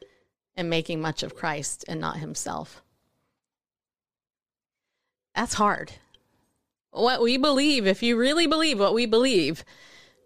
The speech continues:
we gotta be careful. And I, and I am not, I'm gonna say this with very tender, with a tender touch here, but anybody who advocates for L G B T rights worldwide and advocates for the promotion of what God calls an abomination, I'd be very careful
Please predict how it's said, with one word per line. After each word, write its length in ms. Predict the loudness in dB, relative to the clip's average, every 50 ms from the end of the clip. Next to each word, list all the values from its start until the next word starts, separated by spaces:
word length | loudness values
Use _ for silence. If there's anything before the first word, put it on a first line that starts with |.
| _ 0
we 140 | 2 2
gotta 180 | 2 2 0 -2
be 80 | -4 -2
careful. 480 | 0 0 0 0 -2 -4 -6 -4 -2
And 120 | -2 0 0
I, 100 | 0 0
and 260 | -2 -2 -2 0 0
I 100 | 0 0
am 160 | 0 0 0
not, 220 | 0 0 0 0
I'm 180 | 0 -2 0 0
gonna 160 | 0 0 0
say 220 | 0 2 2 2 4
this 280 | 4 2 2 0 -4
with 180 | -6 -6 -4 0
very 280 | 2 2 2 2 2
tender, 480 | 0 -2 -2 -2 0 0 0 0 0 -2 -4
with 200 | -4 -2 -2 0
a 60 | 0
tender 420 | -2 -2 -2 -4 -2 -2 -2 -2 -2
touch 400 | -2 -2 -2 -2 -2 -2 -4 -4
here, 240 | -2 0 0 0 -2
but 360 | -2 -2 -2 -2 -2 -4 -4 -4
anybody 460 | -2 0 0 0 0 0 0 0 0
who 100 | 0 0
advocates 600 | 0 0 -2 -4 -6 -6 -4 -4 -4 -4 -4 -4
for 80 | -2
L 120 | -2 -2 -2
G 140 | -4 -6 -6
B 140 | -6 -8
T 200 | -8 -6 -4 -2
rights 560 | 0 0 0 0 0 -2 -4 -8 -10 -10 -8 -6
worldwide 680 | -2 -2 -2 -2 -2 -2 0 0 0 0 -2 -6 -6 -8 -8
and 100 | -6 -4
advocates 600 | -2 -2 -2 -4 -6 -8 -6 -4 -6 -4 -6 -10
for 200 | -10 -8 -6 -6
the 120 | -6 -6 -8
promotion 580 | -8 -8 -6 -4 -4 -4 -4 -4 -4 -2 0
of 220 | 0 0 -2 -4 -12 -20 -20 _ -2
what 200 | -2 -2 0 0
God 300 | 0 0 2 0 0 -2
calls 280 | 0 0 0 0 0 -2
an 80 | -2
abomination, 840 | -2 0 0 0 0 0 -2 0 0 0 0 0 0 0 0 0 0 -4 _ -20 -20 -20 -20 -20 -20 -20 -20 -20 -20 -20 -20 -20 -20 -20 _ _ _ _ _ _ _ _ _ _ _ _ _ _ _
I'd 140 | -4 -2 0
be 100 | 2 4
very 220 | 4 4 4 2 0
careful 560 | 0 2 2 2 2 2 2 2 2 2